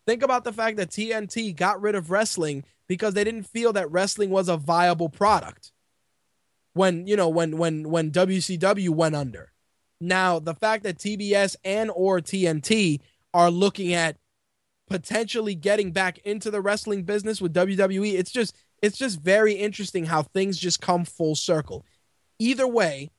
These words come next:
whatever deal is, is, is achieved,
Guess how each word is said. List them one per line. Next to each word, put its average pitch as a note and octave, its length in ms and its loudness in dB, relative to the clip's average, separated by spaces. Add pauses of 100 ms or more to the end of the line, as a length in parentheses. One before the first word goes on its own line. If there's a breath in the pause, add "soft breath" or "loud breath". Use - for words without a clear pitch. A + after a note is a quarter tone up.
(1160)
whatever G3+ 520 2
deal A3+ 380 -2
is, F#3+ 200 2
is, F3+ 300 -4 (300)
is F#3 180 2
achieved, E3+ 800 -2